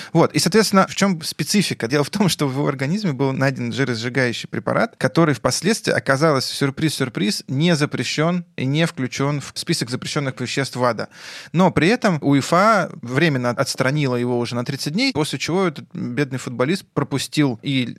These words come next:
финал Лиги Европы, и не был включён в сборную Франции на чемпионат Европы, и вообще карьера его покатилась под откос.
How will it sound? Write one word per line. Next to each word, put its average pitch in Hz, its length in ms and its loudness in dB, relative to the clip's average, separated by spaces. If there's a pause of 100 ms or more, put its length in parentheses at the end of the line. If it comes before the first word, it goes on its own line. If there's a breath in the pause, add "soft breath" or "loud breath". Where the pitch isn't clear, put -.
финал 143 340 2
Лиги 120 280 -2
Европы, 180 440 2
и 147 60 0
не 147 160 -2
был 131 120 -2
включён 131 420 -4
в 117 40 -4
сборную 117 880 -2
Франции 123 440 0
на 117 120 -6
чемпионат 120 420 -4
Европы, 170 360 0
и 139 60 4
вообще 135 220 0
карьера 151 380 2
его 131 200 0
покатилась 123 500 -4
под 123 160 -4
откос. 240 440 -2